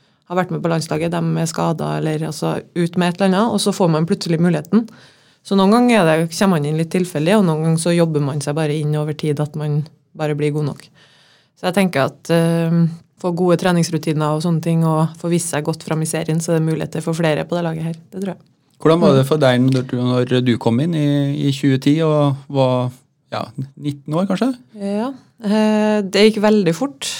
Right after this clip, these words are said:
Speaker 1: Eh, hadde jo spilt på juniorlandslag siden jeg var femten år. Eh,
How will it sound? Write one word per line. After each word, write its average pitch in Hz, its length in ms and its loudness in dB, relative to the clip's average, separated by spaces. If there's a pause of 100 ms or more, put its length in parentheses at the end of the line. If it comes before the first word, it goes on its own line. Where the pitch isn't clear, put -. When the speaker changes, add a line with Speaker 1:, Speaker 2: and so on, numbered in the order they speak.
Speaker 1:
Eh, 208 540 -4 (480)
hadde 170 220 -2
jo - 20 -2
spilt 175 320 -6 (640)
på 185 140 -8
juniorlandslag 165 800 -6 (100)
siden 180 380 -8
jeg 156 80 -8
var 160 360 -4
femten 175 380 -6
år. 208 120 2 (640)
Eh, 175 380 -6